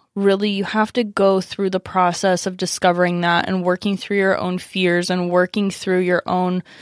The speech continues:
physical limitations and pushing that a little bit, a little bit, a little bit every single day. And everybody's at a different place. I did come to my yoga practice with maybe a bit more flexibility or strength than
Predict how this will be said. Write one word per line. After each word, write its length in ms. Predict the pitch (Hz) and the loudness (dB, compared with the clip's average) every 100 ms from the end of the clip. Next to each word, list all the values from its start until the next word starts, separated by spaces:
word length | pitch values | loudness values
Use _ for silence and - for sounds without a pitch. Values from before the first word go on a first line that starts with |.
| - | -20
physical 760 | _ - 214 202 - 202 190 190 | _ 0 2 2 0 4 4 4
limitations 840 | 190 185 185 - 185 - 190 180 | 2 0 -2 -4 -2 -2 -4 -4
and 220 | - 180 _ | -4 -6 _
pushing 440 | - 196 - 196 | 0 0 0 0
that 220 | 190 185 | 0 0
a 60 | - | -2
little 420 | 185 185 202 208 | -6 -2 2 4
bit, 220 | 202 190 | 4 0
a 40 | - | -2
little 300 | 185 185 185 | -2 2 2
bit, 160 | 180 | 2
a 80 | - | 0
little 300 | 180 175 175 | 2 4 4
bit 180 | 175 - | 2 -2
every 260 | - 190 180 | -4 -2 -4
single 320 | - 180 170 | -4 -2 0
day. 260 | 170 170 - | 2 0 0
And 180 | 202 - | -4 0
everybody's 500 | 208 247 247 233 226 | 2 2 2 2 2
at 160 | 202 190 | 2 0
a 80 | |
different 380 | 190 185 190 - | -2 -4 -6 -12
place. 520 | - 190 - - - - _ _ _ _ _ _ | -4 -2 -2 -8 -12 -14 _ _ _ _ _ _
I 60 | 196 | 0
did 180 | 196 208 | 2 0
come 220 | - 208 | 0 0
to 100 | 214 | 2
my 120 | 220 | 2
yoga 320 | 208 190 196 196 | 4 2 2 0
practice 480 | 208 196 - 202 | 2 2 0 -6
with 100 | 196 | -4
maybe 340 | 190 190 190 196 | -2 -2 -2 -2
a 40 | |
bit 200 | 190 190 | 0 -2
more 180 | 202 196 | -2 -4
flexibility 800 | - 190 - - 185 180 180 180 | 0 -4 -2 -6 0 2 2 -2
or 60 | |
strength 560 | 170 - - 180 220 - 202 | -6 -6 -4 -2 -2 -8 -12
than 460 | - 190 180 180 180 | 0 2 2 0 -6